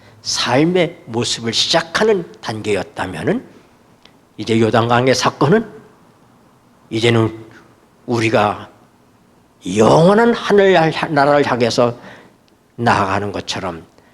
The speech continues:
하나님의 구원의 완성을 보여줍니다. 홍해 바다가 구원의 시작이라면 요단강은 구원의 완성입니다.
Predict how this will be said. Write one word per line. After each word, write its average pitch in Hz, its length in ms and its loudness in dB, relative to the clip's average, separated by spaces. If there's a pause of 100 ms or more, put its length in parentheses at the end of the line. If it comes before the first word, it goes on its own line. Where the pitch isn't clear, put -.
(160)
하나님의 101 640 -2
구원의 156 600 2 (160)
완성을 190 640 -4 (120)
보여줍니다. - 640 -6 (2250)
홍해 120 180 0
바다가 120 380 2
구원의 127 420 2
시작이라면 175 800 2 (960)
요단강은 110 580 -4 (120)
구원의 101 560 -4
완성입니다. 82 880 -6